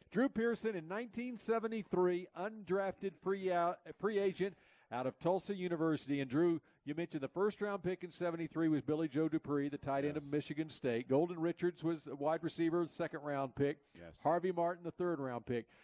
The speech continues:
Speaker 1: Do you remember who the fourth round pick was that year?
Speaker 2: <laughs> Absolutely. Could it be, uh, Bruce Walton?
Speaker 1: Okay, hold on, hold on here.
Speaker 2: Bill Walton's brother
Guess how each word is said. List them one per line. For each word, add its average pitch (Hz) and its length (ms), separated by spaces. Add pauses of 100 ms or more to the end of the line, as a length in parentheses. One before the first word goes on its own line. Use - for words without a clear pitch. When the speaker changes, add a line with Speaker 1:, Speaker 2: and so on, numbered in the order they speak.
(140)
Speaker 1:
Do 123 80
you 131 60
remember 165 300
who 165 120
the 165 100 (220)
fourth 196 280
round 113 360
pick 117 240
was 104 240
that 101 260
year? 92 280
Speaker 2:
<laughs> 98 100
Absolutely. 107 680 (300)
Could 113 160
it 104 80
be, 113 240
uh, 104 160 (320)
Bruce 131 280
Walton? 143 440 (840)
Speaker 1:
Okay, 135 880
hold 147 260
on, 147 360
hold 151 300
on 160 260
here. 135 480
Speaker 2:
Bill 131 220
Walton's 131 420
brother 143 400